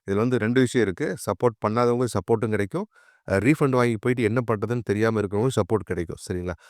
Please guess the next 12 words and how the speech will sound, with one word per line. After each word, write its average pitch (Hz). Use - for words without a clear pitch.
So, -
அதனால 113
நீங்க 107
வந்து 113
ஒரு 101
ஆளை 107
சூஸ் 135
பண்ணுங்க. 101
கரெக்டான 107
பர்சனை 101
சூஸ் 101
பண்ணிட்டு, 95